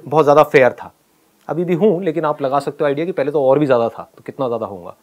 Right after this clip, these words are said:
तो मैं सोचता था मैं इतना fair क्यों हूँ, काला क्यों नहीं हूँ? तो मैं बड़ी कोशिश करता था काला होने की, लेकिन हो नहीं पाता था, पता नहीं क्या defect था skin के अंदर या whatever। तो आप समझ रहे हो ना मैं क्या कह रहा हूँ, कि मेरी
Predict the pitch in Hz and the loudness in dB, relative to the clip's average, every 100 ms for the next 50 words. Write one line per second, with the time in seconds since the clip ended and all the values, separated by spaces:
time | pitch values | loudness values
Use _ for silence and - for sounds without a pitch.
0 | _ _ - 120 117 123 135 143 147 165 | _ _ -12 -10 -8 -8 -8 -8 -6 -8
1 | - 175 170 - 123 135 - 165 196 - | -2 2 2 0 -6 -4 -2 4 4 4
2 | 165 127 110 107 104 - - - 196 214 | 0 0 -4 -8 -10 -12 -12 -6 2 4
3 | 233 247 220 262 - 208 214 226 175 175 | 6 8 6 6 2 2 4 4 6 8
4 | 185 170 165 190 190 185 196 196 185 123 | 6 4 0 -2 0 2 4 4 4 2
5 | 113 110 - - - - - - 151 170 | 0 0 -2 -6 -6 -10 -12 -4 0 2
6 | 180 160 147 151 147 131 - 135 131 120 | 6 6 6 4 2 -2 -2 -2 0 0
7 | 120 120 113 107 107 127 _ _ _ _ | 2 0 0 -2 -6 -8 _ _ _ _
8 | _ _ 196 208 - _ _ _ - 175 | _ _ 0 0 -2 _ _ _ 0 2
9 | 196 240 233 233 269 233 220 214 220 302 | 6 8 8 8 6 6 6 6 4 2
10 | - 240 190 190 220 | -4 -4 0 2 2